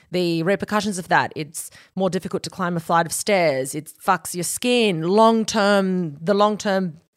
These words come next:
you know, repercussions of it. Um, doom scrolling on your phone, really fun while you're doing it, entertaining, it's pacifying you, blah, blah, blah, blah.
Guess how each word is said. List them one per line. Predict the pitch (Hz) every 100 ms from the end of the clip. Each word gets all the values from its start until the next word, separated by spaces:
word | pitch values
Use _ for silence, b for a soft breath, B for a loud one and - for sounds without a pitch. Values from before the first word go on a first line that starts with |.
| _ _
you | 214
know, | 180 160 - _ _ _
repercussions | 180 196 190 233 220 165 131
of | -
it. | - _ b b b b b -
Um, | 170 165
doom | 143 254 262
scrolling | - 247 233 233
on | 220
your | 226
phone, | 262 226 - 156
really | 175 196 190
fun | 190 185
while | 185
you're | 202
doing | 226 208
it, | 196
entertaining, | 196 190 - 202 202 185 180
it's | 170
pacifying | - - - 202 170 175 170
you, | 165
blah, | 175 190
blah, | 180
blah, | 165
blah. | 170